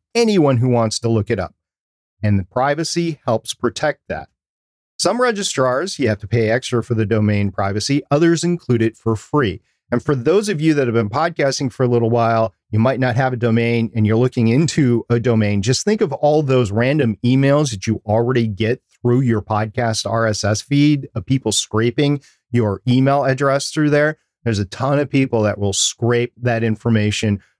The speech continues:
from your domain information if it is not set to private. So just think about that. We also recommend that you set your domain on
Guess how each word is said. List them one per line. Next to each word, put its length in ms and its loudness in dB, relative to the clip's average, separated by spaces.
from 200 0
your 220 0
domain 760 0
information 840 0
if 160 -2
it 80 -2
is 160 -2
not 220 -2
set 200 -2
to 80 0
private. 460 -6
So 100 -6
just 220 -2
think 160 -4
about 240 -10
that. 220 -12
We 140 2
also 340 2
recommend 540 0
that 100 -6
you 120 -4
set 280 -2
your 120 0
domain 400 0
on 240 -2